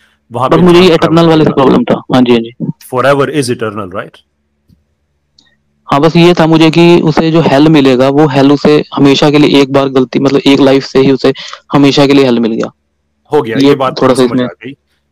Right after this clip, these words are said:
Speaker 1: ये तो हमें समझ आ गई। लेकिन मैं आपसे, उसमें आपसे डिसएग्री करता हूँ, लेकिन मैं आपसे स्वर्ग वाली बात कर रहा हूँ कि स्व-, उसे हम जन्नत कह रहे हैं, आप उसे कह रहे हैं कि ट्रांसेंडेंट रियल्म है, ये जहाँ पे वो जाएगा तो वो वापस कभी भी नहीं आएगा, हमेशा वहाँ पे रहेगा।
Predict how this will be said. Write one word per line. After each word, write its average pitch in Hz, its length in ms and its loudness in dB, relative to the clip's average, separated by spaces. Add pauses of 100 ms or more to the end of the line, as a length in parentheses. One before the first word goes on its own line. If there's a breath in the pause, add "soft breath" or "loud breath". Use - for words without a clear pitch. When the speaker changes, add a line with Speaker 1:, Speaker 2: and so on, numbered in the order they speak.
Speaker 1:
ये 143 100 -2
तो 143 80 -8
हमें 131 160 -6
समझ 87 280 -14
आ 85 100 -16
गई। 113 100 -10
लेकिन 131 200 -6
मैं 123 120 -4
आपसे, 131 380 -4
उसमें 127 300 -8
आपसे 120 180 -6
डिसएग्री 127 420 -8
करता 117 240 -10
हूँ, 127 220 -10 (320)
लेकिन 135 180 -6
मैं 139 60 -2
आपसे 135 160 -8
स्वर्ग 135 300 -6
वाली 127 160 -4
बात 107 220 -6
कर 113 140 -10
रहा 113 100 -12
हूँ 123 260 -10
कि 131 320 -6 (240 soft breath)
स्व-, - 480 -10
उसे 180 240 -2 (320)
हम 151 200 -2
जन्नत 147 260 -2
कह 151 160 -2
रहे 143 120 -4
हैं, 139 60 -4
आप 127 120 -4
उसे 127 140 -10
कह 131 140 -6
रहे 131 120 -8
हैं 117 40 -18
कि 127 100 -8
ट्रांसेंडेंट 123 500 -10
रियल्म 117 260 -6
है, 131 160 -6
ये 123 160 -8
जहाँ 120 240 -6
पे 147 100 -6
वो 127 120 -4
जाएगा 120 380 -4
तो 131 100 -10
वो 113 140 -6
वापस 104 300 -8
कभी 113 220 -10
भी 110 120 -10
नहीं 95 280 -14
आएगा, 80 400 -20 (340)
हमेशा 135 320 -4
वहाँ 107 200 -8
पे 101 100 -12
रहेगा। 92 500 -16